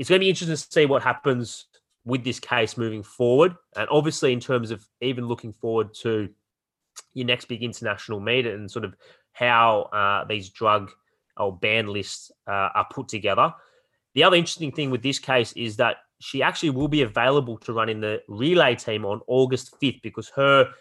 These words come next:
ban finishes on July twenty-seven. So she will miss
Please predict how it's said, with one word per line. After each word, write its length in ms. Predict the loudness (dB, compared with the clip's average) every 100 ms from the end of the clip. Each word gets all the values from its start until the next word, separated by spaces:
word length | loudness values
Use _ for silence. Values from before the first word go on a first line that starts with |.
| _ _
ban 560 | -10 0 4 4 2 -2
finishes 400 | -8 -10 -8 -4
on 120 | -4
July 480 | -2 2 4 4 2
twenty-seven. 640 | -2 -2 -2 2 2 2 -6 _ _
So 140 | -14 -12
she 140 | -8
will 140 | -6
miss 400 | -2 -2 -2 -6